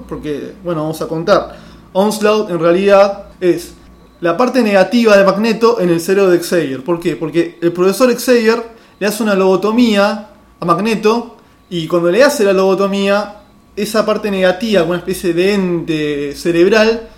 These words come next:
se transporta al cerebro de Magneto, del profesor Xavier. Por eso se hace súper poderoso y por eso habla como Magneto. Bueno, al liberarse, eh, el profesor Xavier, Onslaught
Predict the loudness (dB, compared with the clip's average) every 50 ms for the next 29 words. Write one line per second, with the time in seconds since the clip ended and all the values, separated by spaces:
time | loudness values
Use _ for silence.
0 | -20 -20 -20 _ _ -4 -2 0 0 0 0 0 0 -2 -2 0 0 -2 -2 -2
1 | -2 0 2 2 2 2 2 0 0 -2 -2 -4 -4 -4 -8 -12 -6 -4 -2 -2
2 | 0 -2 -4 -4 -6 -6 -6 -6 -4 -2 -4 -4 -4 -2 -2 -2 -2 -2 -4 -8
3 | -12 -18 _ _ _ -20 -20 _ _ 0 2 2 2 2 -2 -2 -2 -2 -2 -4
4 | -6 -4 -4 -4 -2 2 4 4 4 4 4 2 0 0 0 -2 0 0 -2 0
5 | 0 -2 -2 0 0 0 0 -2 -4 -6 -6 -6 -6 -4 -6 -6 -6 -8 -18 _
6 | -20 -20 -20 _ _ _ 0 0 2 2 0 0 2 2 2 2 0 0 2 2
7 | 2 2 2 2 2 2 0 -2 -4 -2 0 -2 -2 -2 -2 0 2 2 2 2
8 | 2 0 0 -2 -8 -14 -20 -20 -20 -20 -16 -6 -2 0 0 0 0 0 2 4
9 | 4 4 2 0 -6 -12